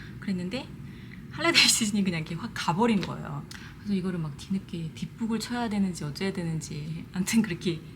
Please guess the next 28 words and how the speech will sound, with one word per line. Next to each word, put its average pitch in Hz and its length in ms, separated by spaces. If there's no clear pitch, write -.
지나가 202 340
버렸고, 160 640
그래서 180 160
오늘 226 320
보여드릴 180 420
제품은 185 680
또 165 140
디올에서 190 460
또, 294 280
<laughs> - 840
또 277 220
이렇게 226 200
신상이 285 380
나왔잖아요. 139 640
또 262 160
예쁜 170 260
게 185 80
나왔잖아요. - 880
그래서 156 280
이번에 165 300
좀 151 160
따끈따끈하게 220 800
보여드리려고 165 1160
제가 151 240
어저께 165 600
이렇게 135 320
구입을 165 420
해왔습니다. 170 560